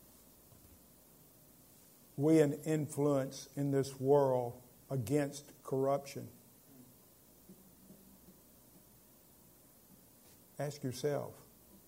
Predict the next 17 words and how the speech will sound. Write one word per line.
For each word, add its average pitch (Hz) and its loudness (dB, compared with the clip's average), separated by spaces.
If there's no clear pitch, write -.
am 127 -6
I 156 -2
an 123 -12
influence 131 -2
against 139 0
decay 135 2
and 127 -4
corruption? 123 -4
Because 139 2
we 135 4
see 160 6
that 131 0
salt 160 8
can 131 0
lose 156 8
its 147 -4
saltiness. 151 2